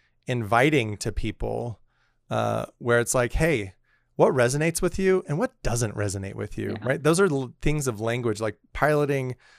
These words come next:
Speaker 1: what resonates and what doesn't resonate. Um, we use a phrase inside of, of Thrive Impact two called pluses and deltas. So instead of
Speaker 2: Mm.
Speaker 1: positives and negatives,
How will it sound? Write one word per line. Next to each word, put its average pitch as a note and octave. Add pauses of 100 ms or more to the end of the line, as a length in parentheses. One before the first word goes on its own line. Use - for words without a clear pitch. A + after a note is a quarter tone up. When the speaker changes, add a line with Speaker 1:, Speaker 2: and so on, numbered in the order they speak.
(220)
Speaker 1:
what B2+
resonates C3
and A2
what A2+
doesn't A2
resonate. B2+ (420)
Um, G#2+ (560)
we B2+
use C3
a A#2
phrase A#2+
inside A#2
of, A2
of A2
Thrive A#2
Impact A2
two A#2
called G#2
pluses A#2
and G#2
deltas. G#2+
So -
instead B2+
of B2+
Speaker 2:
Mm. E3
Speaker 1:
positives A#2+
and G#2
negatives, D#3